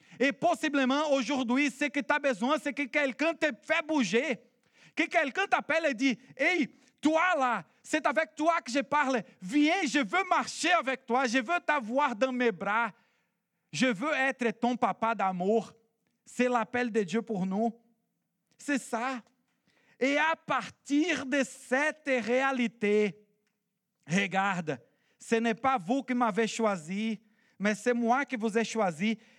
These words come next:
et je vous ai établi afin que vous ayez et que vous portiez beaucoup, et vous portiez du fruit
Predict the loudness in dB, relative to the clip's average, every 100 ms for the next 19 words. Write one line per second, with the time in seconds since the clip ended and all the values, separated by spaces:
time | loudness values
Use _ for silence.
0 | 0 2 2 -2 -2 0 0 0 -2 -2
1 | -2 -2 -4 -4 -2 -2 -4 -4 0 2
2 | 0 -2 _ _ -2 -2 -2 -4 0 -2
3 | 0 0 -2 -2 -4 0 0 -2 -18 _
4 | -2 0 -2 0 -2 -2 -4 0 0 0
5 | -2 -2 -4 0 0 -2 _ -8 -4 -4
6 | -2 -2 0 0 0 -2 0 -2 -2 -6
7 | 0 4 4 4 2 -2